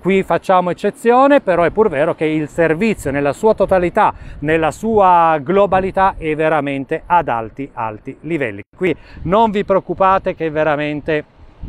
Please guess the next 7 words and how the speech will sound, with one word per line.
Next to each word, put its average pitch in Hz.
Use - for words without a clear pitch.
non 226
ci 233
si 233
può 220
lamentare. 175
Giuseppe, 214
ok. 120